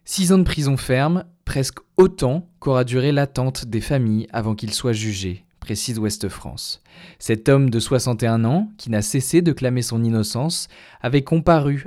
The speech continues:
après les agressions de treize enfants scolarisés pour la plupart dans deux écoles maternelles de Rezé entre deux mille dix-huit et deux mille dix-neuf. À l'issue des débats, son avocat avait plaidé la relaxe. Le ministère public,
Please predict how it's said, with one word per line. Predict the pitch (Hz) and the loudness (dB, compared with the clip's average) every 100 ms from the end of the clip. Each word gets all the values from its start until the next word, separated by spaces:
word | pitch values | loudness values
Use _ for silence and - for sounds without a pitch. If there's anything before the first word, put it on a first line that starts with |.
| - | -6
après | 117 139 | -4 0
les | 131 123 | 2 2
agressions | 127 131 123 175 | 2 0 0 0
de | 135 | 0
treize | 113 - 175 160 | -2 0 2 4
enfants | 147 - 131 120 | 2 0 -4 -6
scolarisés | - 139 123 127 123 113 | -2 0 2 0 -2 -4
pour | - 160 | -2 0
la | 139 | 0
plupart | 127 110 113 143 170 - - - _ | -2 -4 -2 -2 -4 -14 -20 -20 _
dans | 117 117 | 0 0
deux | 120 165 156 | 4 4 4
écoles | 135 104 | 0 0
maternelles | 110 143 135 110 135 156 | 0 0 -2 -2 0 -2
de | 117 | -2
Rezé | 107 135 117 120 175 - | 2 2 2 -2 -4 -6
entre | 104 - 101 | -8 -6 -6
deux | 104 151 | -2 0
mille | 156 | 0
dix-huit | 127 104 95 156 - - - | -2 -6 -6 -10 -12 -20 -16
et | |
deux | 98 113 | -4 0
mille | 143 139 | 0 0
dix-neuf. | 110 82 - - - _ _ _ | -6 -8 -12 -18 -20 _ _ _
À | - | -4
l'issue | 113 110 127 | -2 -2 -2
des | 117 | 0
débats, | 113 110 113 175 - - _ | 2 4 2 2 -4 -20 _
son | - 135 | -6 0
avocat | 131 127 123 147 135 - | 2 2 2 2 2 0
avait | 113 104 104 | -2 -2 -2
plaidé | - 156 156 | 0 2 4
la | 139 | 2
relaxe. | 104 98 92 135 - - _ _ _ | 0 -2 -4 -6 -10 -12 _ _ _
Le | 101 | -2
ministère | 107 143 135 131 120 | 2 2 2 -2 -6
public, | 123 110 104 - - | -6 -6 -8 -10 -18